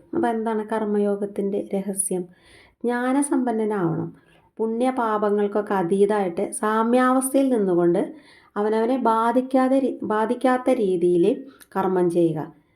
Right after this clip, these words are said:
ഇതാണ് കർമ്മയോഗത്തിൻ്റെ രഹസ്യം. അതിനാൽ അർജുന, നീ നിൻ്റെ കർമ്മം ചെയ്യുക, ഗുണദോഷങ്ങൾ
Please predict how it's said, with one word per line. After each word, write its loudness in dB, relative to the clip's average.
ഇതാണ് -2
കർമ്മയോഗത്തിൻ്റെ 0
രഹസ്യം. -2
അതിനാൽ -2
അർജുന, 0
നീ 2
നിൻ്റെ 0
കർമ്മം -4
ചെയ്യുക, -2
ഗുണദോഷങ്ങൾ -2